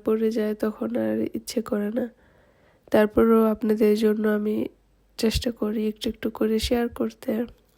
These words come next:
যেটা যেখানে সম্ভব। এ পর্যায়ে এসে শাকটা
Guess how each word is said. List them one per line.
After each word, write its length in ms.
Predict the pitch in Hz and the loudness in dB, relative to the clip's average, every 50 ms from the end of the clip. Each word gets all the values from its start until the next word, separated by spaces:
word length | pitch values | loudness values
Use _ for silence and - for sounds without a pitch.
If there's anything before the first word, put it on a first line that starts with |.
| _ _ - | _ _ -14
যেটা 340 | - 220 226 214 214 - 214 | -4 0 0 2 2 2 2
যেখানে 420 | 208 233 220 220 - 233 220 233 220 - | 2 2 0 0 -2 -2 -2 -2 -2 -2
সম্ভব। 480 | - - 254 233 226 233 220 208 214 240 - _ _ _ _ _ _ _ _ _ _ _ _ _ _ _ _ _ _ _ _ _ _ _ _ _ _ _ _ _ _ _ | -2 -4 -2 -2 -2 -2 -2 -2 -2 -4 -6 _ _ _ _ _ _ _ _ _ _ _ _ _ _ _ _ _ _ _ _ _ _ _ _ _ _ _ _ _ _ _
এ 100 | - 233 226 | 4 4 6
পর্যায়ে 420 | - 254 240 233 233 247 240 240 | 8 6 6 6 6 6 6 6
এসে 180 | 240 - - 240 | 6 4 2 2
শাকটা 380 | 226 - 233 226 226 - - | 2 2 0 0 -2 -2 0